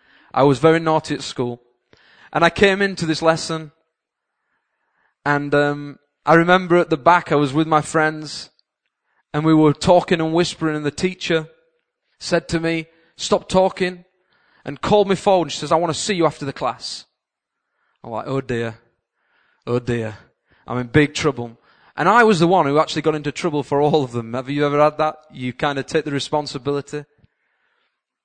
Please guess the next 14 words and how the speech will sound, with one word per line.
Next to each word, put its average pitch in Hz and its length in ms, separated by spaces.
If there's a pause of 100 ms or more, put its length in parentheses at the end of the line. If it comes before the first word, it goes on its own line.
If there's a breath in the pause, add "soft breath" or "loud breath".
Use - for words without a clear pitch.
(540)
And 135 100
everyone 156 300
else 156 200
was 151 120
just - 240
as 156 80
bad 139 180
as 131 140
me, 131 180
but 139 160
no 170 140
one 160 160
saw 113 260
this. - 480